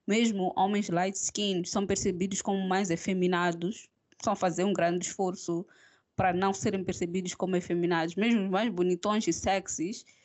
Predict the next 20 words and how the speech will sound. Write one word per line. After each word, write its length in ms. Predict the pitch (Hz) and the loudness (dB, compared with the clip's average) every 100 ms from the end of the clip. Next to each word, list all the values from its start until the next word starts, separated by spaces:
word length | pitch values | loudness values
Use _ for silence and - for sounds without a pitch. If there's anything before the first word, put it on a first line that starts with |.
| _ | _
têm 140 | - 226 | -2 -2
que 60 | |
fazer 260 | - 208 175 | 0 0 2
um 40 | 202 | 0
esforço 360 | - 202 - | -2 -4 0
extra 260 | 202 - 202 | -2 0 -2
para 180 | 190 190 | 0 0
não 240 | 190 190 | 0 -2
serem, 400 | 196 - 190 185 | -2 0 0 0
tipo, 360 | 196 - _ 170 - | -4 -12 _ -14 -6
percebidos 540 | - - 175 190 185 | -2 -2 0 -2 -4
como 220 | - 190 | -4 -4
pessoas 680 | 196 185 175 180 180 180 - _ _ _ | 0 -2 0 2 2 2 -6 _ _ _
com 200 | - 190 | 2 2
um 60 | 196 | 2
toque 320 | 208 196 190 | 2 0 -2
feminino. 720 | - 196 196 202 196 170 165 - _ _ - | -4 -2 0 2 2 0 -2 -8 _ _ -6
Há 200 | 220 226 | 0 2
essa 220 | 226 220 | 2 -2
cena 460 | 208 202 196 196 | -4 -4 -2 -2